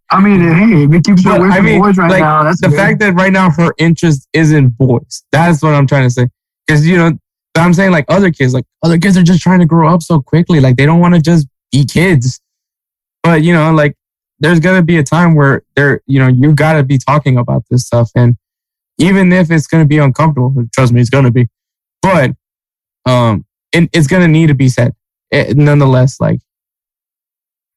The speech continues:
Speaker 2: you know, talking about race, talking about, you know, uh, uh, social issues, like, uh, those are conversations that need to be, need to be said because,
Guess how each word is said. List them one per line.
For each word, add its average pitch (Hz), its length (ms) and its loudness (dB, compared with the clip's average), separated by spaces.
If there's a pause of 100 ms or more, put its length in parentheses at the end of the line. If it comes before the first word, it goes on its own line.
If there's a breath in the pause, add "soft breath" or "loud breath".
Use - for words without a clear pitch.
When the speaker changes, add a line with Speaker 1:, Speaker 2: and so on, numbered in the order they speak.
(140)
Speaker 2:
you 139 60 2
know, 123 180 2 (240)
talking 175 280 0
about 135 260 2
race, 127 280 -2
talking 165 400 0
about, 127 380 -2 (500)
you 123 80 -2
know, 117 240 0 (260)
uh, 110 280 0 (260)
uh, 98 220 0 (240)
social 135 400 0
issues, 120 360 -2
like, 123 140 -2 (180)
uh, 147 120 -2
those 180 200 0
are 175 40 0
conversations 156 540 0
that 131 140 2
need 135 400 2
to - 120 -4
be, 123 360 0 (460)
need 165 160 2
to 147 60 -2
be 131 180 2
said 123 400 0 (580)
because, 147 440 0